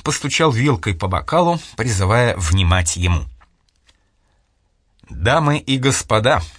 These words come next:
сказал предводитель, — «в лице нашего губернского начальства мы имеем два возраста государственных мужей — старого и молодого.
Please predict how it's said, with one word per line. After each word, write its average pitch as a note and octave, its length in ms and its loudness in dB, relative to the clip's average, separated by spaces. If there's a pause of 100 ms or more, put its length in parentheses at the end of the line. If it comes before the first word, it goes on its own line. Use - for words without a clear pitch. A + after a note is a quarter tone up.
(300)
сказал E2 480 -2
предводитель, — D2+ 680 -8 (1040)
«в E2 80 -8
лице C3+ 300 0
нашего F3+ 340 0
губернского A#2+ 640 0
начальства D3 520 0
мы D3+ 240 0
имеем C3+ 540 0
два G#2+ 320 2
возраста C#3+ 640 -2
государственных G2 880 -2
мужей — E2+ 440 -2 (680)
старого C#3 760 0 (200)
и C3+ 80 2
молодого. F#2+ 500 0